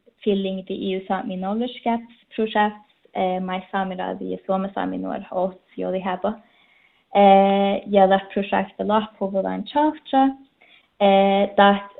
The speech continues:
ideella projektet, eller Aipsoba-projektet, mai samirali jodi här, ja, det ser mig här rota där, du måste då lära gå Oasfintan saamiraadi toimikuntan pidähtänän saaminuori-, saaminuori keskustelusvuola ja säädömme ei koskevas faatain. Ja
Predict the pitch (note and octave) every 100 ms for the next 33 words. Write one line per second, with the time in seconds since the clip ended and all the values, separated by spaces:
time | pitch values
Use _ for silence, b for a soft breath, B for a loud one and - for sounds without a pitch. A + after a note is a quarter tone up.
0 | - G#3+ G#3+ G#3+ F#3+ F#3+ F#3+ - G3+ G3
1 | - F3+ F3+ G#3 G3+ G3 - F#3+ - -
2 | G3 F#3+ - - G3+ - - - F#3+ F#3
3 | G3 F#3+ F#3 A2+ - - - - G3 F#3+
4 | F#3+ F#3 F#3+ F#3+ F#3 F#3 - F#3+ F#3+ F#3+
5 | F#3 F#3 A3+ A3+ G3 F#3 G3 F#3+ F#3+ G3
6 | G3+ G3 G3+ G3+ G#3+ G#3 F#3+ F#3 F#3 -
7 | b b b b - G3+ G3 - - F#3
8 | F#3 F#3 G3 G3+ G3 F#3+ F#3+ - - F3+
9 | F3+ - - G3 F#3+ F#3 F#3+ - F3+ F#3+
10 | F#3 - F3 F#3+ F#3+ F#3 F#3 F#3 F#3 -
11 | F#3+ F3+ F#3 F#3 F#3+ F#3 G3 - - G3+
12 | F#3+ F#3 F#3 F#3 F#3 - G#3+ A3 A3+ A3+
13 | - A3 G#3 G3+ F#3+ - G3+ F#3+ F3+ F3+
14 | F#3 - F3+ F3+ F#3+ F#3+ - F#3 - -
15 | F#3+ F#3+ F3+ F#3 F#3 F#3+